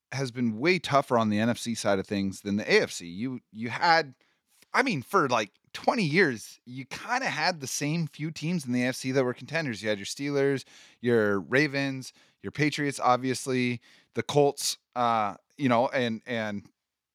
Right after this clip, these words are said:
then the Broncos when Manning was there. But you, after that, it was just like, "Eh, you might see an upstart team here or there." But the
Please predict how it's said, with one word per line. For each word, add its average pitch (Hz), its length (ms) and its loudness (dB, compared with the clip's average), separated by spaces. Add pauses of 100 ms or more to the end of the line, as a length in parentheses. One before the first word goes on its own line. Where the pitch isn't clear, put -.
(180)
then 113 320 0 (280)
the 98 480 -2
Broncos 127 480 -2
when 113 120 -6
Manning 123 260 -2
was 110 140 -6
there. 113 240 0
But 120 200 0 (920)
you, 196 300 0 (640)
after - 360 4
that, 156 340 6
it 143 60 0
was 135 180 2
just 170 200 0
like, 180 180 4
"Eh, 302 140 6
you 208 140 4
might 165 200 4
see 151 120 0
an 143 60 4
upstart 131 340 4
team 131 200 -4
here 123 140 -4
or 117 40 -2
there." 104 220 -2
But 143 120 -10
the - 60 -14